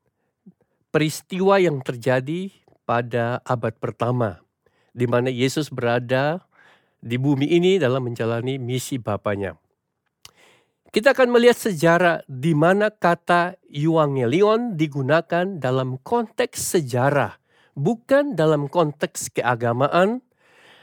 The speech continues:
dan bagaimana orang yang mendengar euangelion atau Injil, mereka menerima berita itu dan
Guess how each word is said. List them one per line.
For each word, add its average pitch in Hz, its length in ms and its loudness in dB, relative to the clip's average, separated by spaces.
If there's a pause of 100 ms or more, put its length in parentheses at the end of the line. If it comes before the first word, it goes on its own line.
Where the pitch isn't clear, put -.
(200)
dan 165 240 4
bagaimana 196 560 4 (400)
orang 262 420 4
yang 208 220 2
mendengar 151 640 0 (160)
euangelion 156 960 2
atau 123 400 -4
Injil, 143 560 -2 (420)
mereka 160 400 2
menerima 175 560 4
berita 135 320 -2
itu 226 440 -6
dan 127 280 0